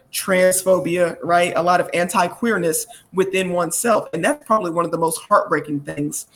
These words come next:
is for someone to try to reconcile within themselves, like, "This is my identity."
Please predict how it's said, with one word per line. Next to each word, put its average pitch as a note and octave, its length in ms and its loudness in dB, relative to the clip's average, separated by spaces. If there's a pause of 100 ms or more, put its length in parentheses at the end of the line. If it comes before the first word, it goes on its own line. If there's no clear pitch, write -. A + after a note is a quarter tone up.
(220)
is E3+ 120 -4
for F3 100 -2
someone G3 440 2
to D#3+ 440 0 (280)
try F3+ 240 4
to F3 260 -2
reconcile E3+ 420 0
within D#3+ 300 -2
themselves, D#3+ 600 2
like, C#3+ 220 -4
"This F3+ 180 0
is G3 140 -6
my F3+ 160 4
identity." D#3 760 -2